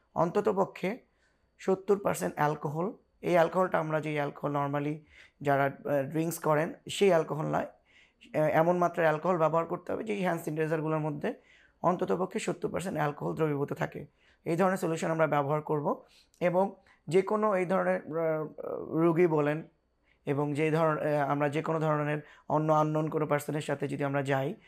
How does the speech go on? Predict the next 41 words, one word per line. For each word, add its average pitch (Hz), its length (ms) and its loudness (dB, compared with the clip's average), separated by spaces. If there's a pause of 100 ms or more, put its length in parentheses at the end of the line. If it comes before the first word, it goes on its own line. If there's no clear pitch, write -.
(220)
সেক্ষেত্রে 208 760 0 (260)
আমরা 160 200 0
প্রথমে 165 400 0
এটা 165 260 0 (220)
হ্যান্ড 151 160 -6
স্যানিটাইজার 156 420 -2
দিয়ে 156 120 0
হাতটা 156 280 0
রাব 143 140 4 (100)
করে 190 240 -2 (640)
ফেলবো। 147 420 0 (400)
এবং 165 280 0
আরেকটা 190 360 4
এটিকেট 190 300 0
আমাদের 170 260 -2
খুব 175 240 -6
মেইনটেইন 156 300 0
করতে 160 240 -4
হবে, 170 240 0
সেটা 185 260 -2
হচ্ছে 170 340 -6 (460)
যে, 151 340 -4 (440)
আহ, - 240 -4
আমাদের 156 760 2
ফ্রিকোয়েন্টলি 202 640 0
নাকে 165 260 2
মুখে 170 220 -4
হাত 151 180 0
দেয়া। 139 340 -2 (760)
দেখা 180 280 2
যায় 220 180 2
যে 185 100 -4
কোভিড 185 300 0
নাইনটিনের 185 420 -2
যে 147 200 -2
আমাদের 139 340 -2
যে 147 140 -6
ড্রপলেটটা, 151 760 -2
যে 165 140 -2
বা 143 120 -2
জী-, 143 240 -4